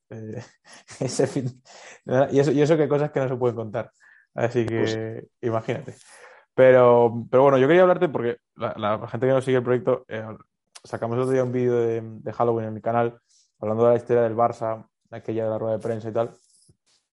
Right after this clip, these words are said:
Speaker 1: Y, y era un poco eso, bueno, tú te, te acordarás de, de ese momento, ¿no?
Speaker 2: Sí, además lo he recordado hoy porque justamente mi madre me ha preguntado por, por este canal y le he enseñado el vídeo ese justo de YouTube de,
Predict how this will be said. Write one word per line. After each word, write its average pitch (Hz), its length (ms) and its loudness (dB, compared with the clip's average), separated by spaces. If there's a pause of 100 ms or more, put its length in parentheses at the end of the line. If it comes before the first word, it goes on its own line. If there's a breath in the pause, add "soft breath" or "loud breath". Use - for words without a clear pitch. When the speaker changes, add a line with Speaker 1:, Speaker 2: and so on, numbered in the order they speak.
(220)
Speaker 1:
Y, 117 400 0
y 104 1160 -10
era 110 180 4
un 127 60 0
poco 143 140 0
eso, 147 80 -2
bueno, 147 160 0
tú 113 100 -10
te, 117 140 -4
te 107 100 -14
acordarás 107 480 -2
de, 101 800 -8
de - 160 -14
ese 104 100 -14
momento, 110 320 -6
¿no? 117 100 -8 (1600)
Speaker 2:
Sí, 147 360 -8
además 120 580 -8
lo 120 100 -2
he 123 40 0
recordado 147 380 0
hoy 156 120 2
porque 139 280 -2
justamente 131 520 -4
mi 131 100 -4
madre 117 640 0
me 123 60 -10
ha - 20 -10
preguntado 117 480 -2
por, 110 380 -2 (200)
por 98 140 -6
este 110 220 -8
canal 123 440 -6 (200)
y 113 40 -8
le 120 100 0
he - 20 2
enseñado 117 280 -6
el 113 60 -6
vídeo 113 320 -2
ese - 220 -6
justo - 560 -10
de 110 180 -6
YouTube 120 300 -2
de, 110 560 -4